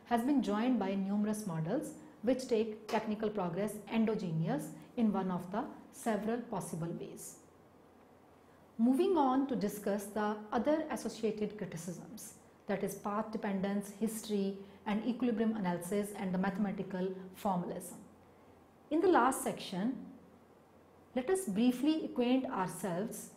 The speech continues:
with some associated concerns of the controversy. Three lines of criticism are commonly discussed today in reference to John Robinson's contribution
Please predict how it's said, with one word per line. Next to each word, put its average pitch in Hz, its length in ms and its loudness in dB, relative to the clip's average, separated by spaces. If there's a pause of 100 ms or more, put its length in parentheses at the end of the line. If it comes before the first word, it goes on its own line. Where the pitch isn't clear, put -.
(140)
with 226 160 2
some 220 400 0
associated 247 640 -2
concerns 190 640 -2
of - 160 -8
the 190 60 -4
controversy. 180 640 -6 (640)
Three 339 280 8
lines 247 300 4
of 247 160 2
criticism 233 720 -2
are 214 200 -4
commonly 220 420 2
discussed - 460 -4
today 165 380 0 (300)
in 226 140 6
reference 220 480 2
to 190 280 0 (280)
John 247 300 4
Robinson's 196 600 0
contribution 196 920 -2